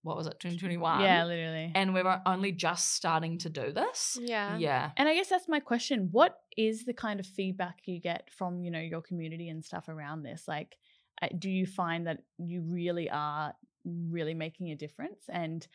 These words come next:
Speaker 2: are you getting a lot of positive feedback, negative feedback? How do you sort of navigate through that? I mean, it's social media. We're always
Speaker 1: Yeah.
Speaker 2: getting a bit of both. Um, but I guess what's your experience?
Speaker 1: Yeah, it's been, for the most part, positive. And
Speaker 2: Yeah.
Speaker 1: as you know, like, there's always gonna be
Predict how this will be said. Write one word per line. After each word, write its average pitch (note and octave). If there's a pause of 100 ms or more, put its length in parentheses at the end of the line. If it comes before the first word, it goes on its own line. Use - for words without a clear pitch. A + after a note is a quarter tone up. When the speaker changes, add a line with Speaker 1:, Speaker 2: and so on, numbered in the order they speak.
(160)
Speaker 2:
are -
you E3+
getting E3
a E3
lot D#3+
of D#3+
positive B3+
feedback, A3
negative A3+
feedback? F#3+
How F#3
do G3
you F3+
sort F3+
of F3
navigate E3
through F3+
that? E3
I E3+
mean, E3+
it's -
social F#3
media. D#3+
We're E3+
always F3
Speaker 1:
Yeah. -
Speaker 2:
getting F3
a E3+
bit E3
of D#3+
both. D#3
Um, D#3+ (380)
but G#3
I G3
guess F#3
what's F#3+
your E3
experience? -
Speaker 1:
Yeah, A#3
it's -
been, A3+ (540)
for -
the F3
most E3
part, F3
positive. C3+
And C#3+
Speaker 2:
Yeah. C3+
Speaker 1:
as C3+
you C#3
know, A2+
like, D#3
there's C#3+
always D3
gonna D3+
be B2